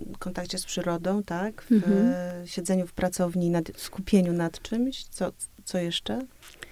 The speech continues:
Speaker 2: Mm, ja kocham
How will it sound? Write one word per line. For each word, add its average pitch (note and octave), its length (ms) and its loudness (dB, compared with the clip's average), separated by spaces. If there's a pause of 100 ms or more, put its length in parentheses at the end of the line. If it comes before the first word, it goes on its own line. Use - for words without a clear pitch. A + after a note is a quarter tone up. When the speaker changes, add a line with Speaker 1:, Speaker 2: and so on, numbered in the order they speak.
(560)
Speaker 2:
Mm, F#3+ 960 4 (1000)
ja F#3+ 120 6
kocham A#3 460 6